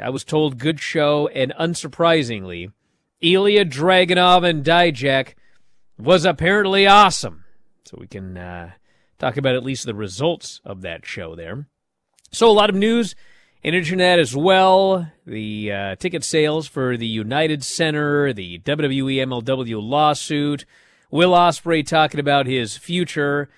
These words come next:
and I do want to start off today by, uh, congratulating Alexa Bliss. She's expecting the arrival of her first child.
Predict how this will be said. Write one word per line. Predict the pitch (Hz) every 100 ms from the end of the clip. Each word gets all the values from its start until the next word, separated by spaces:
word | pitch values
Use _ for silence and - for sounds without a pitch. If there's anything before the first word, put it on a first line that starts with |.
| _ _ _ -
and | 131
I | 143
do | 170
want | 208 190
to | 160
start | - 185
off | 175 151
today | 160 165 175
by, | 156 147 147 147 - -
uh, | 180 143 135
congratulating | 165 156 180 285 190 208 196 175 156
Alexa | 160 190 - -
Bliss. | 139 156 302 294 - - _ _ _ _ _ _ _ _
She's | _ - 117
expecting | 113 - - 196 - 190
the | 180
arrival | 180 185 185 180 190
of |
her | 180 233
first | - 277 294 -
child. | - 226 302 269 165 107 82 85